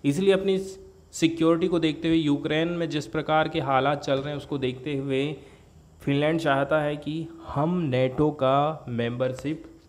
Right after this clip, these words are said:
लेने वाले हैं या फिर लेना चाहते हैं। वहीं रसिया की तरफ से प्रॉब्लम खड़ी हो गई है,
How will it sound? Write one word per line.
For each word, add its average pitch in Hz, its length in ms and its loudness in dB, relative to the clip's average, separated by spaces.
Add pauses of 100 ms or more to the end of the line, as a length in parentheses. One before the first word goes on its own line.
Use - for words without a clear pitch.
(260)
लेने 113 320 0
वाले 98 280 -4
हैं 135 100 -6
या 135 140 -6
फिर 160 200 -8
लेना 107 280 -4
चाहते - 400 -6
हैं। - 100 -4 (720)
वहीं 165 300 -2
रसिया 175 300 -2
की 190 120 -6
तरफ 185 280 -4
से 185 120 -6
प्रॉब्लम 175 400 -2
खड़ी 165 280 -4
हो 156 160 -2
गई 160 200 -6
है, 160 200 -12